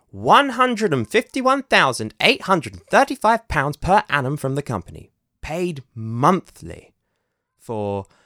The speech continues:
eighty to ninety-six hours work annually, or ten to twelve days per year. It works out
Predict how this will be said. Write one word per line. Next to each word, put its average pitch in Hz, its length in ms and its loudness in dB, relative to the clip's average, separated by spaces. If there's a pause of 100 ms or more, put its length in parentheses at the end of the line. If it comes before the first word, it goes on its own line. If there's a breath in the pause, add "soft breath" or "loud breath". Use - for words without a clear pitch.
(240)
eighty 127 460 -6
to 107 220 -8
ninety-six 135 760 0
hours 131 340 0
work 110 340 -4 (140)
annually, 87 1000 -4 (1900)
or 98 100 -20
ten 123 280 -8
to 123 100 -10
twelve 120 360 -4
days 104 260 -2
per 107 320 -4
year. 92 440 -8 (220 loud breath)
It - 200 -2
works 214 380 4
out 156 300 0